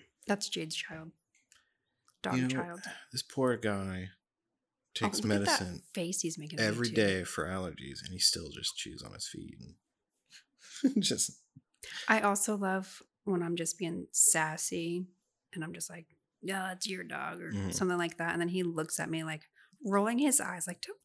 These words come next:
Speaker 1: talk about me like that
Speaker 2: You
Speaker 1: to
Speaker 2: just,
Speaker 1: him."
Speaker 2: you just gave me treats.
Speaker 1: Yeah,
Speaker 2: <laughs>
Speaker 1: don't, don't do that. He's funny.
Speaker 2: He's a good dog. I like this dog.
Speaker 1: It's so funny because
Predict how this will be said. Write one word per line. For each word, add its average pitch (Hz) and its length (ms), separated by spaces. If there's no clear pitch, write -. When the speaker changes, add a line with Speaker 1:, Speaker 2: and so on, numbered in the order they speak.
Speaker 1:
talk - 300
about 165 220
me 175 100
like 170 180
that 165 100
Speaker 2:
You 226 60
Speaker 1:
to 175 60
Speaker 2:
just, 160 120
Speaker 1:
him." 202 200
Speaker 2:
you - 240
just 214 200
gave 113 200
me 127 140
treats. - 540
Speaker 1:
Yeah, 202 300
Speaker 2:
<laughs> - 40
Speaker 1:
don't, 339 380
don't 370 240
do - 200
that. - 320
He's 202 260
funny. - 340
Speaker 2:
He's 101 160
a - 40
good - 180
dog. - 220
I - 40
like - 200
this - 120
dog. - 160
Speaker 1:
It's 196 160
so 196 120
funny 180 280
because 180 480